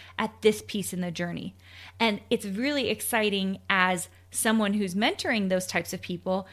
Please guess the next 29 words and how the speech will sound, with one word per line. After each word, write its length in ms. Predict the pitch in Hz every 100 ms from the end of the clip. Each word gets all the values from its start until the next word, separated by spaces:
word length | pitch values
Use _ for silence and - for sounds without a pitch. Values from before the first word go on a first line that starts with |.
| - -
because 320 | 226 240 202 -
I 180 | 214 277
get 200 | 220 196
to 80 | 208
see 260 | - 190 185
when 200 | 180 175
they 80 |
start 260 | 175 175 -
sitting 360 | - 165 - -
up. 260 | - - - - - - - -
That 140 | 190
means 340 | 202 180 170
for 220 | - - -
us, 320 | 165 175 - - -
applying 520 | 185 - 165 165 214
to 80 | 285
shops, 800 | - 226 208 202 196 - - - - - - 190
getting 320 | 214 175 208
to 100 | -
the 100 | 233
next 280 | 254 277 -
stage, 600 | - 214 196 190 180 175
making 500 | 175 175 254 277 262
money 320 | 233 233 220
as 120 | 214
a 40 | 214
designer, 480 | 202 190 196 185 185
and 240 | 190 190
really, 560 | 240 320 269 208 185